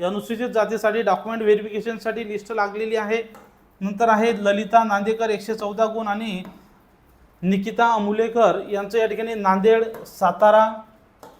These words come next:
संग्रामपूर, बुलढाणा आणि अक्कलकुवा, नंदुरबार, तर यांचं या ठिकाणी सिलेक्शन झालेलं आहे. नंतर ओबीसीसाठी जी यादी आहे, ओबीसीचा एकशे पन्नास गुण नीलम चव्हाण, श्रुती कुंभार एकशे चौतीस,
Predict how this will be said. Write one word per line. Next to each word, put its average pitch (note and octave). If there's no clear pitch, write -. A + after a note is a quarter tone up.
संग्रामपूर, G3+
बुलढाणा G#3+
आणि G3+
अक्कलकुवा, G#3+
नंदुरबार, G#3
तर G#3+
यांचं G3
या G#3+
ठिकाणी G#3+
सिलेक्शन G#3
झालेलं G3+
आहे. G#3+
नंतर G3
ओबीसीसाठी G#3+
जी G#3+
यादी G3+
आहे, G#3
ओबीसीचा G3+
एकशे G3+
पन्नास G#3+
गुण A3
नीलम G#3+
चव्हाण, A3
श्रुती G3+
कुंभार A3
एकशे G3
चौतीस, G#3